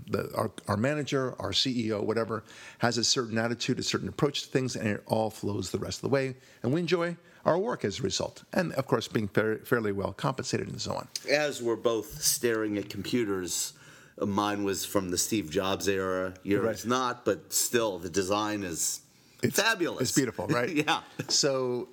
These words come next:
Speaker 1: but this, the, in, in his case, uh, it's good that you brought it up. It's a culture of innovation. It's a, it's a, it's a culture that if you're part of this team,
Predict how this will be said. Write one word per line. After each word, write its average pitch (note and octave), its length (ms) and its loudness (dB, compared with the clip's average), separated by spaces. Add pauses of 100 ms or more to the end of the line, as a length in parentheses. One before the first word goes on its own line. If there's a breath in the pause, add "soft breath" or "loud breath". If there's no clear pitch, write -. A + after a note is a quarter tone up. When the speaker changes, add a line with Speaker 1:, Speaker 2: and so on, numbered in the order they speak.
Speaker 1:
but C3+ 180 4
this, C3 220 2
the, - 480 0
in, B2+ 140 4
in B2+ 160 0
his D3+ 180 2
case, B2+ 320 2
uh, G#2+ 100 4
it's E2+ 300 -2
good B2 140 6
that G#2 100 2
you A2 60 0
brought G#2 180 2
it A#2+ 60 4
up. - 240 -2
It's - 260 0
a A#2 40 -2
culture - 540 0
of A2 220 0
innovation. A2 680 0
It's F#2 120 -6
a, F#2+ 100 0 (320 loud breath)
it's - 140 -4
a, - 140 -2
it's B2 120 0
a G#2+ 40 -2
culture B2+ 400 2
that G2+ 160 -2
if G#2 100 -8
you're A2 200 0
part D3+ 280 -2
of D3 60 -2
this D3 200 0
team, C#3+ 380 -2